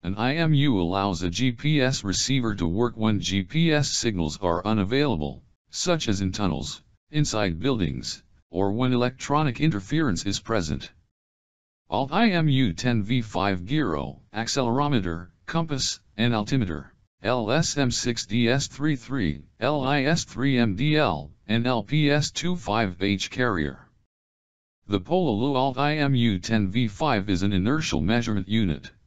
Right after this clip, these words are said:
I M U, an altimeter that features the same L S M six D S three three gyro and accelerometer and L I S three M D L magnetometer as the MIN I M U nine V five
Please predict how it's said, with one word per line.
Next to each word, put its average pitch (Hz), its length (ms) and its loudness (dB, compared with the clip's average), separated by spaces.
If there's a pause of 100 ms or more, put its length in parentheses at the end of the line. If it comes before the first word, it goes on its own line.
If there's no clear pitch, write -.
(160)
I 123 220 -2
M 139 180 0
U, 90 380 0 (320)
an 110 160 2
altimeter 107 460 0
that 80 180 -2
features 117 480 0
the 92 100 -6
same 143 380 0
L 156 240 0
S 147 260 0
M 156 140 2
six 117 320 -4
D 151 300 0
S 139 160 0
three 143 300 -2
three 127 280 -2
gyro 120 400 0
and 101 160 0
accelerometer 101 760 0
and 92 180 0
L 135 180 0
I 147 220 0
S 151 180 0
three 156 400 0
M 123 180 2
D 156 220 2
L 117 180 2
magnetometer 95 800 0
as 82 140 0
the 85 80 -2
MIN 127 240 2
I 143 220 0
M 156 160 2
U 123 220 2
nine 95 340 2
V 101 180 0
five 87 600 -2